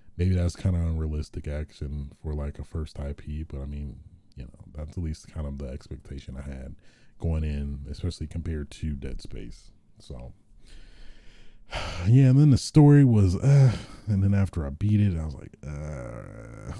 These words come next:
it just, it just didn't do it for me personally. Maybe it was just I was too hyped. I don't know, but yeah, I just came, came away being fairly disappointed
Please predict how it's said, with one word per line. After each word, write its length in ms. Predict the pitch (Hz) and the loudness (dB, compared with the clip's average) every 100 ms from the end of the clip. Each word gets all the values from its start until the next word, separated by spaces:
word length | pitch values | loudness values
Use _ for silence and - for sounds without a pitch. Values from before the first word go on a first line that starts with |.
| - - _ _ _ _ _ _ - _ _ | -16 -20 _ _ _ _ _ _ -20 _ _
it 80 | 76 | -10
just, 280 | 69 80 - | -4 -4 -4
it 140 | 85 | -6
just 200 | 76 82 | -4 -2
didn't 240 | 98 82 82 | 0 0 0
do 200 | 82 80 | 0 0
it 140 | 76 | -2
for 140 | _ 69 | _ -8
me 300 | 71 71 - _ | -4 -4 -8 _
personally. 560 | - 73 - 65 67 71 _ _ _ _ _ _ _ _ _ _ - _ _ - | -18 -18 -14 -10 -8 -10 _ _ _ _ _ _ _ _ _ _ -20 _ _ 6
Maybe 240 | 123 127 | 8 10
it 40 | 123 | 8
was 100 | 110 | 6
just 160 | 110 | 4
I 100 | 107 | 4
was 100 | 104 | 4
too 200 | - 110 | 4 2
hyped. 340 | 87 82 69 80 | 4 0 -2 -6
I 80 | |
don't 160 | 80 80 | -4 -4
know, 220 | 71 60 - _ | -4 -8 -14 _
but 280 | 71 67 - _ _ _ _ | -10 -10 -12 _ _ _ _
yeah, 300 | 95 82 71 | 2 2 2
I 60 | 73 | -2
just 200 | 85 - | -4 -2
came, 540 | - 92 90 85 80 - | 2 4 4 2 -2 -4
came 260 | - 101 | 2 4
away 300 | 92 87 87 | 4 2 0
being 400 | 80 82 80 80 | 0 0 0 -2
fairly 540 | 80 85 82 80 80 80 | -4 -4 -2 -2 -2 -4
disappointed 880 | 71 78 76 - 78 73 71 69 | -6 -8 -8 -8 -8 -6 -8 -10